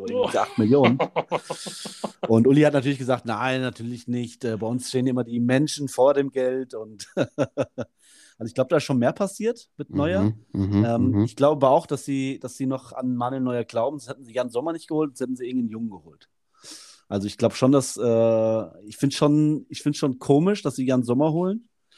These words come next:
Speaker 1: weil, äh, wie du sagst, ist vierunddreißig und auch dann, ich glaub, jetzt eineinhalb Jahresvertrag. Ähm, weil Manuel Neuer wird ja irgendwann ho-, wahrscheinlich, denk ich mal, so wie man ihn kennt,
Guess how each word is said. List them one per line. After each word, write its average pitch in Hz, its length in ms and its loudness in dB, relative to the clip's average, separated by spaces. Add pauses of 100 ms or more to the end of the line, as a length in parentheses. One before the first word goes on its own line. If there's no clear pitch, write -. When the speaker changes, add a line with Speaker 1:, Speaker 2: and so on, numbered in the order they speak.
(400)
Speaker 1:
weil, 117 540 2
äh, 113 400 0 (100)
wie 120 80 -6
du 120 100 0
sagst, 117 300 2
ist 151 160 -6
vierunddreißig 135 920 0
und 127 160 -12
auch 120 140 -4
dann, 127 320 2
ich 120 60 -8
glaub, - 160 -6
jetzt - 180 -10
eineinhalb 123 380 -4
Jahresvertrag. 151 680 -4 (880)
Ähm, 117 760 2 (100)
weil 107 180 2
Manuel 110 260 6
Neuer 117 200 8
wird 120 140 -2
ja 120 80 4
irgendwann 110 760 0
ho-, - 120 -16 (160)
wahrscheinlich, 131 580 2
denk 127 220 -2
ich 123 100 -8
mal, 113 380 -4
so 110 180 -14
wie 120 80 -4
man 123 160 0
ihn 110 140 -8
kennt, 127 420 -4